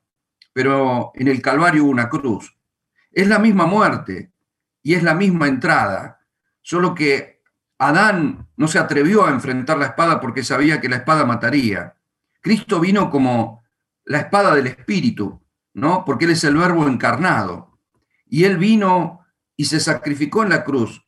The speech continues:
para que a través de esa muerte nosotros tengamos acceso nuevamente a la casa del Padre. Nosotros estamos pudiendo hacer hoy, en esta gracia maravillosa, a partir de Cristo, podemos estar haciendo lo que Adán no pudo hacer.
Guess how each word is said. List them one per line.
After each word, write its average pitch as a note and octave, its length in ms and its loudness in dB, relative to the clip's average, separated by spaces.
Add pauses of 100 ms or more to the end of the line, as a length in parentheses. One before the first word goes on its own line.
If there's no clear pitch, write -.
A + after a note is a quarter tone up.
(200)
para C#3+ 220 0
que D#3 80 -4
a C#3+ 80 -2
través D3+ 260 0
de E3+ 120 0
esa D#3 200 -4
muerte E3+ 360 -2
nosotros D3 420 -6
tengamos C#3 460 -2
acceso D3+ 440 -4
nuevamente D3+ 520 2
a - 20 -2
la B2 140 -2
casa C#3 280 -2
del A#2 180 -4
Padre. A2+ 600 -2 (320)
Nosotros G3+ 500 0
estamos F3 460 -2
pudiendo D3 420 0
hacer D#3+ 240 -2
hoy, D3 240 0
en C#3+ 60 0
esta D#3+ 240 0
gracia D#3+ 340 -2
maravillosa, B2+ 840 -2 (340)
a B2+ 160 -4
partir C#3+ 360 -2
de C#3+ 160 -2
Cristo, D3+ 680 -4 (760)
podemos F#3 420 2
estar E3+ 260 -2
haciendo F3 440 -2
lo C3+ 160 0
que C3 120 -4
Adán E3+ 320 0
no E3 200 0
pudo E3+ 260 2
hacer. G#2 400 -6